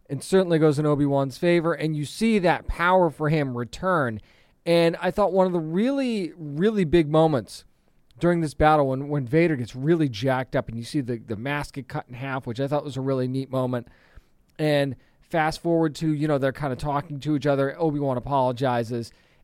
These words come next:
And Vader basically says, you know, like, "Hey, you didn't kill Anakin, I did." And then when Obi-Wan says, "My, then my friend is truly dead." And you see that moment where it's, like, almost a, a strange relief,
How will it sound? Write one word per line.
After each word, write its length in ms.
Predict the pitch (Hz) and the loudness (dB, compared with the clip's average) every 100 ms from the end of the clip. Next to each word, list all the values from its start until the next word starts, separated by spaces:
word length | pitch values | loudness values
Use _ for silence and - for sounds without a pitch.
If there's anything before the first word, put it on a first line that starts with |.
| _ | _
And 460 | 139 139 139 131 120 _ | -2 -2 -2 -6 -12 _
Vader 420 | 107 117 160 214 | -4 4 6 6
basically 360 | 202 190 - 170 | 4 2 0 -4
says, 240 | - 165 | 0 -2
you 60 | 147 | 2
know, 80 | 156 | 2
like, 140 | 143 | 4
"Hey, 160 | 156 139 | 2 2
you 220 | 123 170 | 0 -2
didn't 180 | 240 190 | -4 -2
kill 160 | 180 | 0
Anakin, 360 | 160 156 143 123 | 2 2 0 -2
I 140 | 135 | -2
did." 240 | 123 98 87 _ _ _ - | -4 -8 -12 _ _ _ -10
And 160 | 139 | -2
then 160 | 165 208 | 2 2
when 280 | 214 185 190 - | 2 -2 -6 -2
Obi-Wan 440 | 190 247 359 285 214 | 0 2 2 2 2
says, 240 | 185 147 | 0 0
"My, 200 | 147 147 | 2 2
then 260 | 143 170 175 | 2 2 2
my 120 | 151 | 2
friend 360 | - 190 220 240 | 0 -2 0 0
is 160 | 151 | -4
truly 580 | - - 185 190 180 160 | -10 -4 0 2 2 0
dead." 400 | 131 127 92 - _ _ _ _ _ | -2 -2 -4 -10 _ _ _ _ _
And 120 | 175 180 | -2 0
you 120 | 175 | 0
see 420 | - - 254 277 | -4 -4 0 0
that 480 | 208 202 175 160 - | 4 4 4 0 -4
moment 540 | 156 165 185 160 98 _ _ _ _ _ - | 0 2 4 2 -2 _ _ _ _ _ -6
where 220 | 156 185 | 2 2
it's, 160 | 185 - _ _ _ - | 0 -6 _ _ _ -6
like, 300 | 175 180 - - | -2 -2 -4 0
almost 460 | 190 285 339 - | 4 4 2 2
a, 180 | 240 180 165 | 2 2 0
a 60 | 156 | -4
strange 680 | - - 196 226 247 208 | -6 -4 0 2 0 -2
relief, 680 | 175 170 165 185 170 - - | 0 0 2 0 0 -6 -20